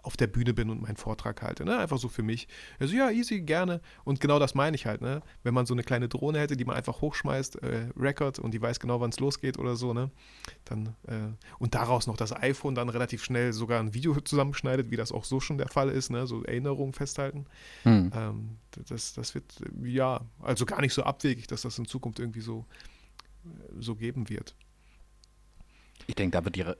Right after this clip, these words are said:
Speaker 2: die Reise auf jeden Fall hingehen. Also für, äh, mehr im Videobereich, glaub ich, sogar noch, weil's da
Speaker 1: Hm.
Speaker 2: meiner Meinung nach vielleicht sogar einfacher ist in mancherlei Hinsicht. Aber auch im Fotobereich wirst du das mehr und mehr haben, dass du,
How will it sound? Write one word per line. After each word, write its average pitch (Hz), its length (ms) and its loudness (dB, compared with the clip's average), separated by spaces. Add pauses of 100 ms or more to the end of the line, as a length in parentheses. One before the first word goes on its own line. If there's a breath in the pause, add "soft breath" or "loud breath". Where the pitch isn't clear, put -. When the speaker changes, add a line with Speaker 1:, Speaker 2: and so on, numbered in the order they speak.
(120)
Speaker 2:
die 104 60 2
Reise 85 280 2
auf 85 100 -2
jeden 85 120 2
Fall 82 140 -4
hingehen. 82 340 0
Also 80 300 -2 (320)
für, 76 580 -4 (840 soft breath)
äh, 73 160 -4 (460)
mehr 101 400 4
im 92 240 2
Videobereich, 113 640 4
glaub 98 200 0
ich, 98 80 -4
sogar 95 340 2
noch, 98 300 0 (500)
weil's 180 320 -2
da - 80 2
Speaker 1:
Hm. 190 120 4
Speaker 2:
meiner 190 260 2
Meinung 107 200 4
nach 101 100 2
vielleicht 95 320 0
sogar 95 320 -4
einfacher 143 540 0
ist - 420 -4
in 131 420 -4
mancherlei 135 380 0
Hinsicht. 135 360 0 (340 loud breath)
Aber 104 180 2
auch - 100 0
im 95 100 0
Fotobereich 85 760 -2
wirst 90 140 -6
du - 40 -12
das - 140 -8
mehr 80 160 -2
und 78 100 -2
mehr 80 220 0
haben, 80 360 0 (140)
dass - 160 -8
du, 78 320 -10